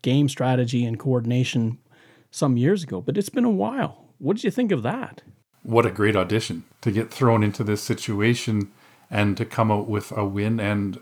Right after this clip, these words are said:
Speaker 2: with a solid offensive performance. That sets him up well to be in consideration for offensive coordinator positions as they open up throughout the C F L.
Speaker 1: That's what I kinda thought. If you wanted an audition tape, my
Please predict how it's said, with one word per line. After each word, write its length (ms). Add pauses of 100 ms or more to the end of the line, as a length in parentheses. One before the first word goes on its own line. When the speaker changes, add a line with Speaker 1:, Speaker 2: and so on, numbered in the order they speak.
(120)
Speaker 2:
with 220
a 60
solid 340
offensive 460
performance. 680 (720)
That 260
sets 240
him 160
up 160
well 460 (480)
to 500 (720)
be 340
in 200
consideration 720
for 120
offensive 460
coordinator 600 (180)
positions 520
as 140
they 100
open 260
up 120
throughout 280
the 80
C 200
F 140
L. 240 (360)
Speaker 1:
That's 480
what 180
I 120
kinda 260
thought. 280
If 180
you 260
wanted 380
an 140
audition 480
tape, 240
my 260